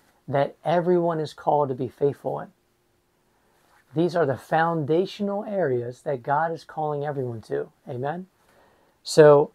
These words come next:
let's talk about, let's go, let's go to John,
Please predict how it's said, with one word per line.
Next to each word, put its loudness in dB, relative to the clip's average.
let's 0
talk 4
about, 2
let's 0
go, 6
let's -6
go 2
to 0
John, -4